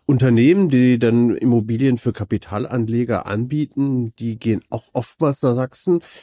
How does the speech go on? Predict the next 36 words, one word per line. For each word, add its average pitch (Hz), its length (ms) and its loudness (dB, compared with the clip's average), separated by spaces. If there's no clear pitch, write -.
Relativ 135 480 0
beliebt 117 480 0
ist 113 180 -4
ja 113 100 0
vor - 220 -8
allen 107 140 -2
Dingen 101 160 -2
Leipzig, 117 800 -6
ähm, 117 640 2
bisschen 120 460 -4
weniger 123 560 2
vielleicht 101 380 -4
Dresden. 127 560 -2
Und 175 200 4
es 208 100 -6
gibt 190 180 -2
immer 156 380 2
einige, 143 400 2
die, 135 460 2
die 120 140 -2
sehr 113 200 0
stark 110 320 -4
auf - 160 -8
Chemnitz 135 440 0
auch 85 120 -12
setzen. - 580 -18
Und, 98 420 -6
ähm, 98 420 -4
deswegen 104 340 -2
dachte 104 260 -6
ich, 104 80 -8
macht 104 240 -8
es 101 200 -8
Sinn, 123 320 0
hier 139 180 0
das - 320 -4